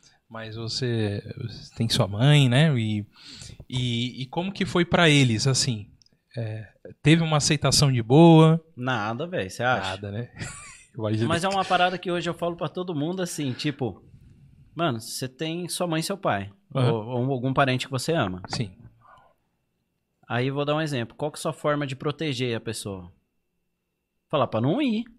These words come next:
Speaker 1: Sim.
Speaker 2: E é normal, minha
Speaker 1: <laughs>
Speaker 2: família falou, "Cê tá maluco ir pra Portugal, já saiu da Embraer. Abriu um negócio, não deu
Speaker 1: É.
Speaker 2: certo." Tipo,
Speaker 1: Uhum.
Speaker 2: falei que era perigoso, cê
Speaker 1: Uhum.
Speaker 2: ainda tem que ouvir isso?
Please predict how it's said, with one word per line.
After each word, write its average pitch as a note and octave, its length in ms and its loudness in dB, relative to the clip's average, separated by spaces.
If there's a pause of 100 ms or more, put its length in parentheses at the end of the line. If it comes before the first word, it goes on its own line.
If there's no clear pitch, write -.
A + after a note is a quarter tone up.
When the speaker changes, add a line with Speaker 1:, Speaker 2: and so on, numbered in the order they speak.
(200)
Speaker 1:
Sim. C3 420 0
Speaker 2:
E C#3 80 2
é C3+ 60 6
normal, G3+ 420 6
minha E3 140 4
Speaker 1:
<laughs> - 0 -
Speaker 2:
família D#3+ 380 2
falou, F3+ 260 0
"Cê D#3+ 220 -6
tá E3+ 140 0
maluco F#3 560 0
ir D#3+ 40 -4
pra D#3+ 140 -6
Portugal, D3+ 560 0
já D#3 100 -2
saiu D#3+ 200 -2
da G#3+ 100 0
Embraer. A3 500 -2 (480)
Abriu D3+ 320 0
um B3+ 40 -2
negócio, D3+ 540 0
não D3 140 0
deu G#3+ 120 2
Speaker 1:
É. B3 40 -2
Speaker 2:
certo." A2+ 480 0
Tipo, C3+ 280 -2
Speaker 1:
Uhum. F#2+ 260 -6
Speaker 2:
falei B2+ 400 4
que C4 180 -4
era B3+ 180 2
perigoso, E3 640 2
cê B2 120 -2
Speaker 1:
Uhum. B2 80 4
Speaker 2:
ainda C#3+ 160 2
tem D3+ 120 2
que D#3 60 4
ouvir E3+ 340 2
isso? - 240 -4